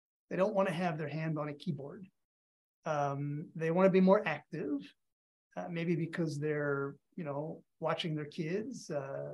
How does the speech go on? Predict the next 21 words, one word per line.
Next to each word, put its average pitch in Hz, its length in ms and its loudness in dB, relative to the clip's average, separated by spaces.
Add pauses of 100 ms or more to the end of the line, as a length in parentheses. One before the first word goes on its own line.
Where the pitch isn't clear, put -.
most 160 340 -4
of 156 80 -6
our 147 120 2
laundry 147 320 -4
pros 151 360 -8
are 139 60 -6
stay-at-home 156 520 -4
moms. 170 500 -6 (800)
And 170 100 -2
so 196 140 2
this 247 240 2
is 269 140 2
the - 160 -6 (100)
first 247 380 -2
ever 180 460 2 (380)
manual 185 760 0
labor 175 500 -2 (440)
work 185 260 2
from 170 180 -2
home 190 300 4
gig 151 380 -6